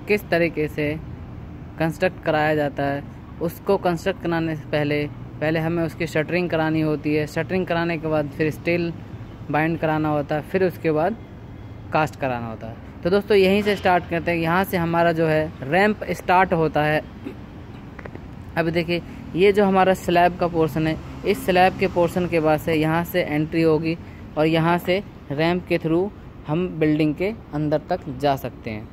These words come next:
ये होता है हमारा parking space तक जाने के लिए ramp का हम इस्तेमाल करते हैं। तो अब दो-, दोस्तों देखिए यहाँ पर जब हम ramp बना रहे हैं तो हमने सबसे पहले ये shuttering लगवाई हुई है यहाँ पर।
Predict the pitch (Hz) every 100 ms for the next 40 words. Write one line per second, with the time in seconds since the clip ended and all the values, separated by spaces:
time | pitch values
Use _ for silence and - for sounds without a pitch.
0 | - - - - 151 202 190 190 185 180
1 | 170 175 190 - - - - 165 180 190
2 | 180 - 180 170 - 196 170 156 151 160
3 | 170 165 175 156 156 156 - - 170 170
4 | - - - - - - - 160 175 -
5 | 160 165 170 165 151 - 147 165 - -
6 | - 165 190 185 180 170 185 - 208 190
7 | 185 196 175 175 180 202 208 196 160 175
8 | 190 175 156 160 165 175 165 165 185 -
9 | - - 180 190 202 196 180 196 175 180
10 | 196 - - - 165 196 208 175 160 185
11 | 175 156 151 151 147 131 127 120 113 113